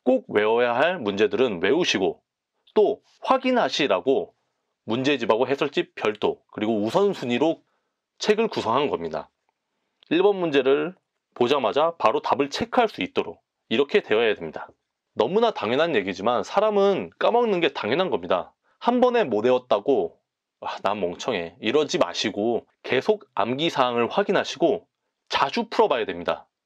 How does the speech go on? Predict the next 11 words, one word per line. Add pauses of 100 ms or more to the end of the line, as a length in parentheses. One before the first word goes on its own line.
(200)
근데
예전에
있던
전기기사
책들은 (300)
문제
있고
해설집
있고 (340)
그렇기
때문에